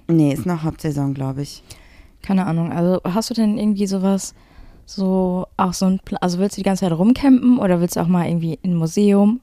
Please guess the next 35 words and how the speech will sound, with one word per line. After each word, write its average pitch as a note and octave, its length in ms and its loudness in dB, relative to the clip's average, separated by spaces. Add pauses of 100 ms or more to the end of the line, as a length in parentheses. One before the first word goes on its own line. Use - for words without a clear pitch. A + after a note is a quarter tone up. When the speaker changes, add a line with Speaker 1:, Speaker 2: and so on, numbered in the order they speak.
(120)
Speaker 2:
oder F#3 120 -2
in F3+ 60 0
einen F3 100 0
Freizeitpark F#3+ 840 0
oder, E3 560 2 (1120)
ich - 120 -20
muss F#3+ 120 0
schon E3+ 160 -2
lachen, E3+ 300 0
weil E3 120 0
du E3 100 -2
im E3 100 -4
Freizeitpark, E3 760 -6
aber, E3+ 300 -2 (440)
ähm, F3+ 320 2
gibt's F#3+ 260 -4
da F#3 260 0
auch F3+ 120 -4
irgendwelche F#3+ 680 -2
Aktivitäten, F#3+ 600 -6
die G3 100 -4
du - 100 -10 (120)
cool A3+ 120 0
fändest? C4 580 -4 (380)
Speaker 1:
Also E3+ 180 -4
ich A3 100 -4
stell G3+ 160 0
mir F#3 100 2
das F#3 200 -2
so D3 140 2
vor, C3 340 -4
wir C#3 80 -2
fahren C#3+ 320 0
los F#3 480 -2 (640)
und E3+ 400 2